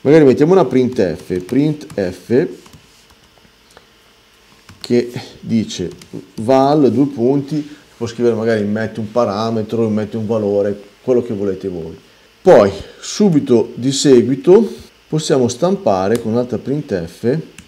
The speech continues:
un messaggio per dire che abbiamo ricevuto effettivamente un valore, quindi se non abbiamo mai usato scanf.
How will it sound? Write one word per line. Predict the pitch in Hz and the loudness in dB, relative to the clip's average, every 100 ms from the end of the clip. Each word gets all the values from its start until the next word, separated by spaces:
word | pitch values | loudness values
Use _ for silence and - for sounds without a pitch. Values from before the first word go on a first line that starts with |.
| _ - _ _ _ _ - | _ -20 _ _ _ _ -8
un | 120 | -4
messaggio | 156 - 127 123 151 - - - | -4 2 2 2 -4 -8 -20 0
per | 139 | 0
dire | 135 143 170 | 4 4 4
che | 151 | 2
abbiamo | 113 143 165 | 2 4 4
ricevuto | 143 131 127 180 175 117 87 - | 2 0 0 0 0 -4 -4 -8
effettivamente | 101 101 - 101 107 104 95 85 92 - | -10 -12 -10 -6 -4 -4 -6 -8 -12 -10
un | 101 104 | -8 -4
valore, | 101 92 80 80 82 | -2 -2 -4 -10 -10
quindi | 92 82 | -10 -10
se | - 110 | -8 -4
non | 104 | -2
abbiamo | 101 104 104 | -2 -2 -2
mai | 107 107 | -2 -2
usato | 101 101 - | -2 -4 -6
scanf. | 98 - 98 95 - 87 82 - 82 | -10 -10 -12 -12 -12 -14 -14 -16 -18